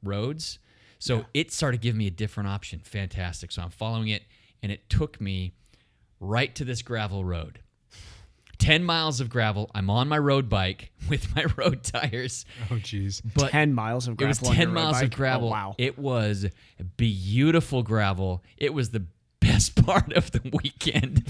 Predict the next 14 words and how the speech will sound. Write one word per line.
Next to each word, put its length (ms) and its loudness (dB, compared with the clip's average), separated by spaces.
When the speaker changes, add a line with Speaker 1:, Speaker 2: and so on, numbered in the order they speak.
Speaker 1:
<laughs> 160 -4
me 120 0
riding 560 4
on 200 2
this 200 -2
gravel 520 0
on 220 4
Speaker 3:
Yeah. 40 0
Speaker 1:
my 160 4
road 320 2
bike, 320 2
eh, 140 2
over 260 2
this 260 0